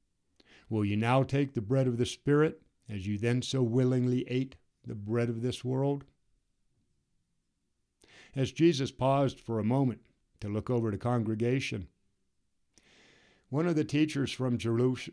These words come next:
Jerusalem, a member of the Sanhedrin, stood up and asked Jesus, "Do I understand you to say that you are the bread that comes down from heaven,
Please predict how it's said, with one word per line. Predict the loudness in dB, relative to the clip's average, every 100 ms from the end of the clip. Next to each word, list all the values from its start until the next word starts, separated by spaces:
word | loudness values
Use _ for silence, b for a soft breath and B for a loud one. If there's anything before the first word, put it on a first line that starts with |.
| _
Jerusalem, | -6 -2 0 -2 -6 -8 -8 -12 b b b b -12
a | -8
member | -4 -2 -2 -4
of | -6
the | -8
Sanhedrin, | -6 -4 -2 -2 -4 -8 -8 -16 _ _ _ _ _ _ _ _ _ _ _
stood | -6 0 2
up | 2 0
and | -2
asked | -2 -4 -8 -16 -12
Jesus, | -4 -2 -2 -6 -10 -14 _ _ _ _ _ _ _ _ _ _ _ _ _ _ _ _ _ _ _ _ _ _ _ _ b b b b b b b
"Do | -2
I | 0 2
understand | 2 2 0 0 2 2
you | 2
to | 2
say | 0 2 2 2 0 -8 -20 _ _ _ -10
that | -6
you | 0 2
are | 4 2
the |
bread | -2 0 0 2 0 -2 -8 -12
that | -12 -8
comes | -4 -4 -4
down | -4 -2 -2 -2 -6 -10 _
from | -8 -4
heaven, | -2 -2 -4 -6